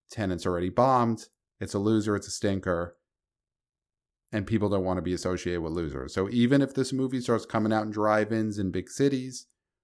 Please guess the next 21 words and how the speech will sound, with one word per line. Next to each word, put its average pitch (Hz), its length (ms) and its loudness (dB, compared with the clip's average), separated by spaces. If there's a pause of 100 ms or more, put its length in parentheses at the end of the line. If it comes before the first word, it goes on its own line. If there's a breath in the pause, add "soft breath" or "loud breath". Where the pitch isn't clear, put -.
(260)
even 120 220 4
if 139 120 2
big 143 160 0
cities, 143 400 0
again, 131 340 2
start 92 280 0
opening 104 340 -2
up 92 120 -2
their 95 120 -2
hard 120 280 2
tops, 110 520 -2 (1800)
Tenet's 131 380 2
already 123 240 4
bombed, 101 500 2
it's 90 140 -4
already 92 200 0
got 95 160 0
the - 40 -14
stink 98 360 -4
on 85 220 0
it. 82 240 -6